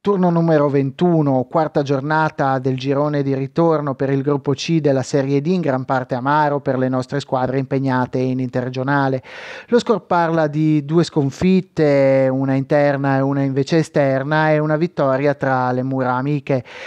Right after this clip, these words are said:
È veramente maledetta la stagione del Charlie Smuzzane, che al Della Ricca è uscito sconfitto in maniera incredibile ad opera del Treviso per uno a due. Squadra della Bassa avanti al trentanovesimo del primo tempo con Lucatti, ha condotto in vantaggio quasi tutto il secondo tempo,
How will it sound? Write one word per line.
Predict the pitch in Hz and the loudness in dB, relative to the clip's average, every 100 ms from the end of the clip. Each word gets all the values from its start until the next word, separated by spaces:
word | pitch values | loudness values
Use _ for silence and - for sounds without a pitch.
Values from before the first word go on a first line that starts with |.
| - | -8
È | - | 0
veramente | 202 202 175 170 170 170 | 2 4 4 2 2 2
maledetta | 156 147 143 160 156 151 | 2 2 4 2 2 0
la | 143 | -2
stagione | 131 139 143 143 | 0 0 0 0
del | 135 139 | 0 0
Charlie | 143 139 139 | 0 0 0
Smuzzane, | 135 135 - 139 135 135 127 | -2 -4 -2 0 0 -2 -2
che | - | 0
al | 135 | 0
Della | 139 143 139 | 2 2 2
Ricca | 160 160 | 2 0
è | 143 | -2
uscito | 127 139 - 135 131 131 | -2 -6 -4 -2 0 -2
sconfitto | - 139 - 165 156 147 139 | -4 -6 -2 -2 0 0 0
in | 135 135 131 | 0 -2 -2
maniera | 135 143 139 | -2 0 0
incredibile | 139 135 139 135 127 131 143 - | -2 -2 -2 -2 -2 0 0 0
ad | 131 | -4
opera | 123 117 123 | -4 -2 -2
del | 127 131 | 0 -2
Treviso | 147 143 135 127 143 - - - | 0 -2 -2 -2 -4 -4 -12 -6
per | 185 165 | 0 2
uno | 143 131 | 0 -4
a | 117 | -4
due. | 135 139 127 - - - - | 0 2 0 -2 -18 -20 -16
Squadra | - 208 180 | -4 0 2
della | 170 156 143 | 4 4 2
Bassa | 147 151 160 | 2 0 0
avanti | 135 135 139 139 | 0 2 0 0
al | 143 | 0
trentanovesimo | 135 135 139 139 139 147 156 147 | 0 -2 -2 0 0 0 0 -2
del | 139 | -4
primo | 131 131 123 | -4 -4 -2
tempo | 139 139 135 | -2 -2 -4
con | 135 135 | -2 -2
Lucatti, | 127 123 147 139 - 143 139 | -2 -2 0 -2 -2 -2 0
ha | 127 | 0
condotto | 139 139 139 143 | -2 -2 -2 -2
in | 135 | -2
vantaggio | 131 135 143 139 147 | -2 -2 -2 0 -2
quasi | 139 127 | -2 -4
tutto | 127 135 | -6 -4
il | 135 | -4
secondo | 127 131 131 131 139 | -4 -6 -4 -4 -2
tempo, | 135 117 113 123 | -2 -4 -6 -10